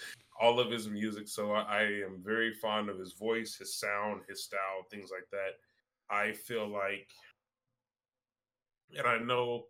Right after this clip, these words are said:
this could be very easily disproven by, like, his core fan base and things like that. One of my issues with Belly is that I feel like he always has a style of, like, trying to make it.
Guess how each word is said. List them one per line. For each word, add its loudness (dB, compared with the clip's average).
this -6
could -10
be -2
very -6
easily -16
disproven -6
by, -6
like, -12
his -16
core -12
fan -4
base -8
and -20
things -18
like -20
that. -8
One -2
of 2
my 0
issues -8
with -20
Belly -6
is -18
that -10
I -12
feel -8
like -6
he -16
always -2
has -6
a -8
style -4
of, -14
like, -10
trying -8
to -12
make -8
it. -14